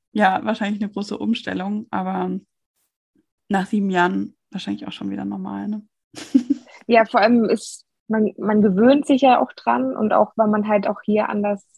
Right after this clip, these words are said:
Speaker 2: verdient.
Speaker 1: Ja,
Speaker 2: Also
Speaker 1: klar.
Speaker 2: man
Speaker 1: Ja.
Speaker 2: Und ich glaub, man ist in Deutschland auch einfach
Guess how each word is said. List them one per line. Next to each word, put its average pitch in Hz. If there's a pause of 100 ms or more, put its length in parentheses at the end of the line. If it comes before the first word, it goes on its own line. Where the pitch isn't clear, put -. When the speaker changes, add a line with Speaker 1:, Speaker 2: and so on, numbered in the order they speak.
(120)
Speaker 2:
verdient. 202 (200)
Speaker 1:
Ja, 196
Speaker 2:
Also 196
Speaker 1:
klar. 185
Speaker 2:
man 202 (920)
Speaker 1:
Ja. 196
Speaker 2:
Und 214
ich 202
glaub, 220
man 214
ist -
in 214
Deutschland 214
auch 202
einfach 202